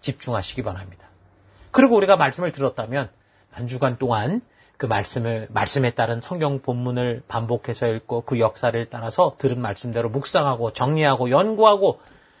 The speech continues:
그리고 셀로 모여서 함께하는 사람들과 또 나누고, 그래서 한 주간 동안 삶의 현장에서 그 말씀대로 여러분이 결단하고,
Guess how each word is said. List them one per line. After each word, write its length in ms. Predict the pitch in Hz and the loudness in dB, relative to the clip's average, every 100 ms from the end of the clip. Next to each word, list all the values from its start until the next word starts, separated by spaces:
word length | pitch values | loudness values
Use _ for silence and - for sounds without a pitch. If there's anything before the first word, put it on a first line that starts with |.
| _ | _
그리고 220 | 277 269 | 2 4
셀로 340 | 254 277 277 233 | 4 4 4 4
모여서 600 | 175 170 170 226 185 - _ | 2 2 4 2 2 -6 _
함께하는 500 | - 294 262 208 185 | -4 -2 0 -2 -2
사람들과 500 | 175 165 151 147 156 | -2 -4 -4 -6 -6
또 100 | 190 | -8
나누고, 600 | 156 131 180 208 147 - - _ _ _ | -10 -4 2 4 4 2 -20 _ _ _
그래서 160 | 139 120 | -6 -4
한 160 | 180 | -6
주간 300 | 160 151 135 | -2 -2 0
동안 200 | 143 139 | 0 -2
삶의 300 | 135 156 135 | 0 0 0
현장에서 580 | 139 139 117 110 202 285 - - - | 0 0 -2 2 2 2 -4 -20 -10
그 100 | 113 | -4
말씀대로 580 | 101 101 127 117 113 107 | -4 -2 -4 -2 0 0
여러분이 300 | 107 113 - | -4 -6 -2
결단하고, 840 | - 156 202 175 156 165 254 302 | 2 4 6 4 4 2 2 0